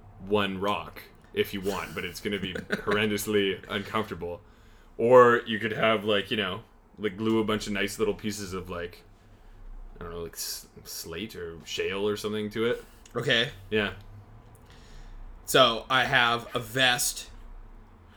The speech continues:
Speaker 2: underneath that's Kevlar, and I have a big-ass Flintstone rock
Speaker 1: <laughs>
Speaker 2: in front of me.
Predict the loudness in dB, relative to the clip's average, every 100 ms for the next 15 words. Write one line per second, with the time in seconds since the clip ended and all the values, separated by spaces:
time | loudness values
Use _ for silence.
0 | -4 0 2 2 0 0 -2 0 2 2
1 | 2 0 0 -2 -4 -4 -4 0 2 4
2 | 4 4 0 -6 -12 0 0 2 0 2
3 | 0 2 4 4 2 0 4 2 2 -12
4 | -18 -20 -20 -20 -18 -18 -20 -12 -4 0
5 | 4 4 4 0 -2